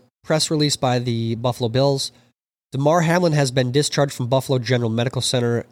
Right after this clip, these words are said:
Gates Vascular Institute. Uh, Hamlin was admitted on Monday and went through a comprehensive medical evaluation as well as a series of cardiac, neurological, and vascular testing on Tuesday.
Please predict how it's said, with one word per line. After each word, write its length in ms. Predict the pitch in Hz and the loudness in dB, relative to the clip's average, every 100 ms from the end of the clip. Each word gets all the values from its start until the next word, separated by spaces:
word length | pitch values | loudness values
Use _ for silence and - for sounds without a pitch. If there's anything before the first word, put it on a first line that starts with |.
| _ 120 | _ -2
Gates 240 | 123 120 | -2 0
Vascular 420 | - 107 - 120 | -2 0 0 0
Institute. 500 | 113 - - 135 135 - _ _ _ _ _ _ - | -2 -4 -2 0 0 -4 _ _ _ _ _ _ -2
Uh, 180 | 120 117 | 2 4
Hamlin 300 | 135 151 151 | 4 4 4
was 120 | 135 | 2
admitted 340 | 135 143 151 | 2 2 4
on 240 | 147 123 120 | 2 2 0
Monday 520 | 147 185 135 120 139 | 0 2 2 0 -2
and 160 | 135 135 | -2 2
went 200 | 143 143 | 0 0
through 220 | - 147 | -2 -2
a 80 | 147 | -2
comprehensive 640 | - 143 165 156 151 156 127 | -2 -2 0 0 0 -2 -2
medical 420 | 123 143 156 156 | 0 0 2 0
evaluation 640 | 139 131 127 127 - 135 | 2 2 4 2 0 -4
as 220 | 110 117 | -4 -2
well 200 | 123 131 | 0 2
as 140 | 117 120 | 2 0
a 40 | |
series 340 | - - 156 | 0 2 0
of 100 | 139 - | 0 0
cardiac, 400 | 135 139 127 - | 0 2 2 0
neurological, 440 | 120 117 123 123 | 0 2 0 0
and 80 | 113 | 0
vascular 340 | 110 - 113 | 0 -2 -4
testing 360 | 101 123 - 110 | -2 -4 -2 -4
on 100 | 98 | -2
Tuesday. 380 | - 190 117 | 0 0 0